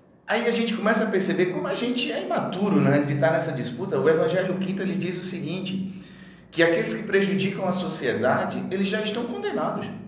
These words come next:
né? Do menor ato ao pior ato, ele já vai responder. Só que às vezes a gente sente uma injustiça, porque um tá preso, o outro não tá, ele tá roubando, a polícia não pegou.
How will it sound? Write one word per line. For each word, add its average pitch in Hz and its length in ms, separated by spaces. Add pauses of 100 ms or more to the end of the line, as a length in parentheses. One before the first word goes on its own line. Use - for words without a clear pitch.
(380)
né? - 140 (120)
Do 180 180
menor 214 480
ato 175 300
ao 160 160
pior 170 380
ato, 165 340
ele 170 140
já 175 160
vai 196 240
responder. 165 800 (300)
Só 185 180
que 185 100
às 185 100
vezes 185 140
a 185 40
gente - 520
sente 190 380
uma 175 120
injustiça, 143 640
porque - 480
um 214 140
tá 180 160
preso, 190 460
o - 40
outro 175 240
não 139 220
tá, 180 240
ele 151 140
tá 151 140
roubando, 170 440
a - 40
polícia 170 340
não 160 180
pegou. 190 600